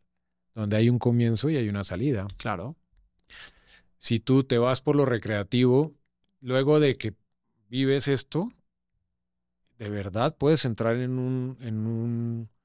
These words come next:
Speaker 1: nivel de inestabilidad en tu vida. Fuerte.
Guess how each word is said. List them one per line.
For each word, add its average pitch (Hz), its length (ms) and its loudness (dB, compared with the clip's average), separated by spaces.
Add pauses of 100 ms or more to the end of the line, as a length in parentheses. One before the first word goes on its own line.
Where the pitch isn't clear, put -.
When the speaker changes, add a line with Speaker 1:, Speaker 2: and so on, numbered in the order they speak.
(560)
Speaker 1:
nivel 120 340 4
de 127 200 4
inestabilidad 113 1200 4 (520)
en 107 180 -8
tu 98 140 -2
vida. 113 300 2 (1200)
Fuerte. 110 460 0